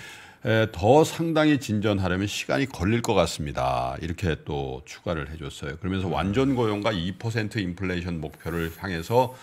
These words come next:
Speaker 2: 음.
Speaker 1: 더 많이 다가갈 때까지 부양 패도를, 부양의 페달을 계속 밟아줄 것이다, 이렇게
Speaker 2: 음.
Speaker 1: <laughs> 얘기를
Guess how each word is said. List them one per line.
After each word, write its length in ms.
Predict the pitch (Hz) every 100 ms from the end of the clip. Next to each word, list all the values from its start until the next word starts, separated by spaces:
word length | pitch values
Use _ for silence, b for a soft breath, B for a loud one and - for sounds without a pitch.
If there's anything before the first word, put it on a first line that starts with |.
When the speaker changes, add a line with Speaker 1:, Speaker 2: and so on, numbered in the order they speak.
| B 78
Speaker 2:
음. 80 | 78
Speaker 1:
더 320 | 90 123 147
많이 420 | 113 85 110 120
다가갈 580 | - - 120 147 123 -
때까지 640 | 101 - 80 71 73 87 -
부양 420 | - 92 101 101
패도를, 520 | - 85 87 85 127 120 B B -
부양의 420 | 104 101 104 95
페달을 420 | - 127 110 110 107
계속 560 | 76 78 117 - -
밟아줄 480 | - 80 85 113 107
것이다, 420 | 101 156 - 73 -
이렇게 320 | 110 85 135
Speaker 2:
음. 120 | 110 104
Speaker 1:
<laughs> 0 |
얘기를 460 | 78 82 82 76